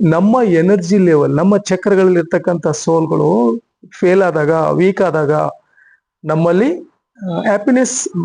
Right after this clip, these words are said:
ಡೌನ್ ಆಗಿರುತ್ತೆ. ಆ ಡೌನ್ ಆದಾಗ ಏನ್ ಮಾಡ್ಬೇಕಂದ್ರೆ ಇಮಿಡಿಯೇಟ್ ಮನೆ ದೇವ್ರಿಗೆ ಹೋಗಿ ಅಲ್ಲಿ ಪೂಜಾ ಪನಕಗಳೆಲ್ಲ ಮುಗಿಸ್ಕೊಂಡು ನೆಮ್ಮದಿಯಿಂದ ಬಂದಾಗ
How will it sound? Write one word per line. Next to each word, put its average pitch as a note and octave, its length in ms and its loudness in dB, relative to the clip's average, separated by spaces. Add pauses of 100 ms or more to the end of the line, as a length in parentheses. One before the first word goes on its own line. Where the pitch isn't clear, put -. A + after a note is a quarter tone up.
ಡೌನ್ G#3+ 240 2
ಆಗಿರುತ್ತೆ. C#3 580 -4 (420)
ಆ E3+ 60 -4
ಡೌನ್ G3 360 0
ಆದಾಗ A#3 240 0
ಏನ್ A3 180 0
ಮಾಡ್ಬೇಕಂದ್ರೆ G3 540 0
ಇಮಿಡಿಯೇಟ್ G#3 400 2
ಮನೆ E3+ 240 0
ದೇವ್ರಿಗೆ F#3 320 0
ಹೋಗಿ D#3+ 260 0
ಅಲ್ಲಿ E3+ 200 2
ಪೂಜಾ F3 400 0
ಪನಕಗಳೆಲ್ಲ E3+ 600 -2
ಮುಗಿಸ್ಕೊಂಡು F#3 800 -2 (560)
ನೆಮ್ಮದಿಯಿಂದ G#3+ 680 2
ಬಂದಾಗ D#3+ 480 -2